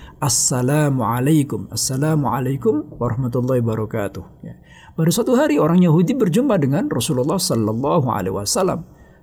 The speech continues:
Kemudian orang Yahudi tersebut bukan mengatakan, "Assalamualaikum," tapi,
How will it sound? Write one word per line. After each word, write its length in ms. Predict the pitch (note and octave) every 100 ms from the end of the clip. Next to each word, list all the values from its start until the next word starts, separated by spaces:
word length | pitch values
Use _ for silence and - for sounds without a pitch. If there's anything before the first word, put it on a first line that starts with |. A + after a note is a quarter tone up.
| -
Kemudian 560 | D3+ D#3+ E3 A#3 D#4+
orang 240 | D#3 D#3+ D#3
Yahudi 180 | D3+ E3+
tersebut 320 | F#3 E3+ D4
bukan 240 | G#3 F3+ D#3
mengatakan, 480 | D3+ C#3+ D3+ D3+ D3
"Assalamualaikum," 1120 | C3 - D#3+ D3 D#3 D#3+ F#3+ D#4+ F4 - D3+
tapi, 320 | D3+ D3+ G3